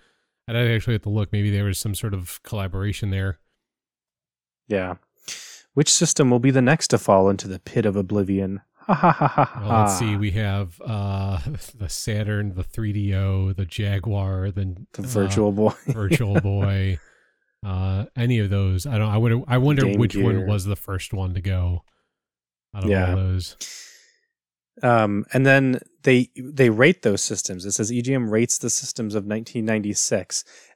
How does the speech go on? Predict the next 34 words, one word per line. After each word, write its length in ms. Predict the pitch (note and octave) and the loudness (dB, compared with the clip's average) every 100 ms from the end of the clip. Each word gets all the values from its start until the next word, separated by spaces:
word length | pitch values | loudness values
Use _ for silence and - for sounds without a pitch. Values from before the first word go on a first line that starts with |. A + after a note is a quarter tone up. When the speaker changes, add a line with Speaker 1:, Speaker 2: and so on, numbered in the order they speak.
| - | -4
Speaker 2:
And 140 | C3+ | 2
I, 220 | E3 F3+ - _ _ _ - | 4 4 0 _ _ _ -2
I 60 | |
had 180 | C3 D#3+ | 4 4
a 80 | C#3+ | 4
knee-jerk 440 | B2 B2+ C3+ B2+ | 0 0 0 2
reaction 360 | B2+ A#2 - C3 | 2 2 0 -2
when 80 | B2 | 0
I 60 | |
looked 200 | B2 B2+ | -2 -4
at 80 | B2+ | -6
these, 180 | C3 A#2+ | -4 -2
when 100 | A2+ | -2
I 60 | |
was 120 | G#2 G2 | -4 -6
like, 140 | F#2 _ | -12 _
"What 160 | F3+ | -14
the 100 | - | -12
fuck?" 340 | F3+ - E3+ - _ _ _ | -14 -8 -6 -6 _ _ _
But 240 | C3 C3 - _ _ _ - | -2 -2 -6 _ _ _ -2
they're 180 | C3+ B2+ | 0 2
rating 320 | D3+ E3+ D#3+ | 2 2 0
the 100 | C3+ | -2
systems 560 | - B2+ A#2+ G#2 - - _ _ _ _ _ | -4 -6 -8 -8 -10 -14 _ _ _ _ _
in 280 | C3+ C#3 B2+ | -4 -2 -2
that 260 | A#2 A#2 | -2 -2
year. 420 | A2 G2+ G#2 F#2 - | -6 -6 -4 -4 -8
Speaker 1:
Yes. 180 | G2+ - | -8 -8
Speaker 2:
So 500 | - - A2+ G#2+ G#2+ | -6 0 2 2 0
I 80 | |
guess 240 | A2 B2 - | -2 -2 0
that's 340 | - A2+ - | 0 -2 -2
where, 280 | A2+ G2+ G2 | -4 -4 -4
so 340 | - A#2 G#2+ | -2 -2 -2